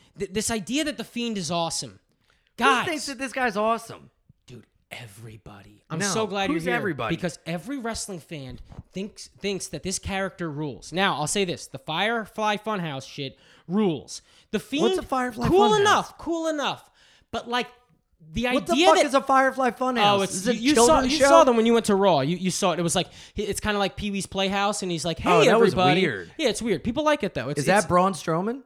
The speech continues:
Speaker 1: No, that's Bray Wyatt.
Speaker 2: Are they related?
Speaker 1: No.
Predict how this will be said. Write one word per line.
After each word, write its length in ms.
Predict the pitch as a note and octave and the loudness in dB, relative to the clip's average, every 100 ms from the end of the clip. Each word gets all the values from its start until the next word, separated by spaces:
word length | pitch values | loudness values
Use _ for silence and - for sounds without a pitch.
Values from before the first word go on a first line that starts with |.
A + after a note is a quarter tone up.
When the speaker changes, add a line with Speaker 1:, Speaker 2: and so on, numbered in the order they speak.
| - | -2
Speaker 1:
No, 160 | E3+ | 0
that's 180 | D#3+ D#3 | 0 -2
Bray 280 | - D#3 D3 | -6 -4 -2
Wyatt. 400 | A#2+ A2 F2+ - _ _ _ _ _ | -2 -4 -6 -12 _ _ _ _ _
Speaker 2:
Are 120 | B2 | 0
they 100 | B2 | 2
related? 460 | D#3 D3+ C#3+ E3+ G3+ _ _ _ _ _ _ _ _ | 2 0 0 -2 -4 _ _ _ _ _ _ _ _
Speaker 1:
No. 520 | C#3+ C#3 C#3 A2 - | -8 -6 -4 -6 -12